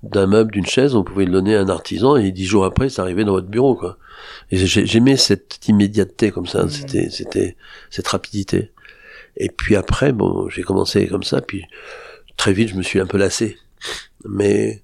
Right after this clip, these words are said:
Speaker 1: ça m'a permis, tout en gardant ça, de commencer l'architecture. Et surtout, ce qui s'est passé, c'est que lorsque je suis allé au Japon, euh, pour, euh, travailler, on m'avait invité à, à monter un petit bureau là-bas.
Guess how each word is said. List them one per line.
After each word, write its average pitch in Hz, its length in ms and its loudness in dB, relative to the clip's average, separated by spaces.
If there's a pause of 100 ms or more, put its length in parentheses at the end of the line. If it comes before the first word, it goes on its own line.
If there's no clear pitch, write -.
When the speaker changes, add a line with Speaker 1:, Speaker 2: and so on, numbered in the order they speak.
(240)
Speaker 1:
ça - 180 -4
m'a 98 120 2
permis, 101 380 0
tout - 220 -6
en 95 60 2
gardant 98 380 0
ça, 127 240 0
de - 80 -12
commencer 98 420 0
l'architecture. 113 800 -2 (420)
Et 104 120 -2
surtout, - 340 -4
ce - 80 -8
qui - 100 -14
s'est 104 120 0
passé, 92 280 -2
c'est 98 140 0
que 98 80 4
lorsque 101 280 0
je - 60 -6
suis - 160 2
allé 104 100 4
au 101 100 2
Japon, 104 440 0 (460)
euh, 92 680 2 (140)
pour, 87 360 0
euh, 87 200 -4 (300)
travailler, 95 340 2
on 135 40 4
m'avait 95 200 -2
invité 90 360 0
à, 87 220 -2
à - 20 -10
monter 90 280 -2
un 90 60 -2
petit 90 140 -10
bureau 98 240 2
là-bas. 98 300 -4